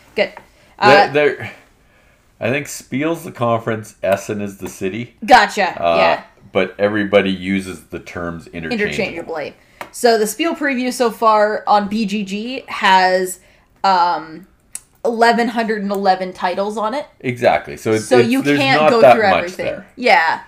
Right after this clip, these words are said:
Speaker 1: yeah. You know,
Speaker 2: <laughs>
Speaker 1: just, just a couple.
Speaker 2: Yeah.
Speaker 1: Um, but it takes place October sixth, so there'll be more after that. Uh, so a bunch of these are gonna be games that will be previewed there,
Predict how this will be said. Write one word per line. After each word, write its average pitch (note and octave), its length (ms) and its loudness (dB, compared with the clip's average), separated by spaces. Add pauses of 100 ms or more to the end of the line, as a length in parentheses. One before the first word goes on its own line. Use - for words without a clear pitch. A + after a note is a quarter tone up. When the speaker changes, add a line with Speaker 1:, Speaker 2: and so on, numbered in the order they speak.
(120)
Speaker 1:
yeah. G3 400 4
You D4 100 2
know, C4 140 6
Speaker 2:
<laughs> E4+ 140 2
Speaker 1:
just, - 180 -2 (220)
just F#4 180 0
a D4+ 60 0
couple. G3+ 640 -2
Speaker 2:
Yeah. F#3+ 240 2 (240)
Speaker 1:
Um, G#3+ 420 6
but C4+ 160 10
it - 140 -4
takes F#4 200 0
place E4+ 240 -4
October D#4 360 0
sixth, - 480 -6
so A#3 240 2
there'll A#3+ 160 2
be A#3+ 100 0
more B3+ 240 4
after A3 320 2
that. F3+ 340 0 (600)
Uh, G3+ 640 8
so A#3 220 0
a - 20 4
bunch D4+ 280 6
of D#4 80 4
these C#4 200 0
are A#3+ 60 0
gonna A#3 220 4
be G3+ 100 -4
games G3+ 340 0
that F#3+ 200 0
will G3 160 0
be F#3+ 120 -6
previewed G3 540 -6
there, G#3+ 360 0